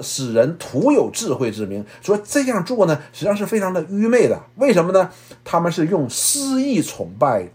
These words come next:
自表谦卑。所以这些人是私意崇拜，所以你看他们这些人发明出来的这些传统是什么呢？是自己的意思。你这种自己的意思什么样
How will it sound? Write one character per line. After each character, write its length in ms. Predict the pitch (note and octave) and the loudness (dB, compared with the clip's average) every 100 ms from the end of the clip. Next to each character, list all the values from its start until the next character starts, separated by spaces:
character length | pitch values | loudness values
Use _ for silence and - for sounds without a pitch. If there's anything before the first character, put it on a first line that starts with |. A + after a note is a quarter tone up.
| - | -4
自 380 | - E4 C#4+ C#3+ | -4 -2 -2 0
表 240 | B2+ - - | 0 -2 -4
谦 360 | - B2+ A#2+ | 0 0 0
卑。 240 | A2+ G#2 G#2 _ _ _ _ _ _ _ _ _ - | -2 -4 -8 _ _ _ _ _ _ _ _ _ -8
所 120 | - | -2
以 60 | C4 | 2
这 160 | - | 4
些 160 | B3 B3 | 6 6
人 80 | A3 | 6
是 180 | B3 - - | 2 -4 -6
私 480 | - - A3+ A3+ A#3 | -6 -2 -2 -2 -2
意 100 | A3+ | -4
崇 220 | - G2 | -6 -4
拜， 180 | A#2+ G2 - _ | -4 -4 -12 _
所 160 | - G#3 | -2 0
以 80 | G#3 | 0
你 60 | |
看 180 | B2+ F3+ | -2 -2
他 120 | D#3 | 0
们 100 | D3+ | 0
这 80 | E3 | -2
些 140 | C3+ B2+ | -2 0
人 180 | B2 B2+ - | -2 -6 -16
发 280 | - G#3 G3 | -2 2 2
明 180 | G3+ E3+ | 2 2
出 120 | E3+ | 0
来 80 | D#3+ | 0
的 40 | |
这 60 | D#3 | 2
些 100 | D3+ | 0
传 240 | - B2 | 2 2
统 160 | E3+ A2+ | 2 -2
是 80 | B2 | -2
什 80 | |
么 120 | A2 B2+ | -2 -2
呢？ 100 | C3 | -6
是 160 | A3 | -8
自 160 | G#3+ B3+ | -8 -10
己 100 | - | -12
的 120 | - | -12
意 120 | D#3 | -8
思。 200 | C#3 - - - | -8 -10 -16 -16
你 120 | B2+ | -12
这 120 | A3 | -6
种 100 | A#3 | -6
自 200 | - C4+ | -8 -10
己 100 | D#3+ | -10
的 100 | E2+ G2+ | -12 -8
意 140 | A#3 | -4
思 200 | C3+ C3+ | -4 -2
什 120 | A#2+ | 2
么 80 | B2 | 4
样 160 | F#3+ | 4